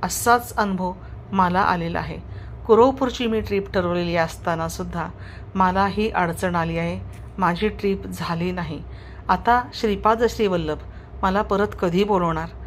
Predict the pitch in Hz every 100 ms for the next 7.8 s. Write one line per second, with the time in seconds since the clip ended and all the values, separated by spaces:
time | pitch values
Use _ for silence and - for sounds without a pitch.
0 | - - - - 180 202 185 180 175 165
1 | 170 160 - 170 165 - - - - 175
2 | - 220 214 175 170 - - 190 170 180
3 | 180 185 190 185 156 151 202 226 220 190
4 | 180 - - - - 190 190 180 185 185
5 | 185 185 196 185 185 175 160 160 - -
6 | 180 175 180 170 160 - 185 165 - -
7 | - 190 180 175 208 214 226 -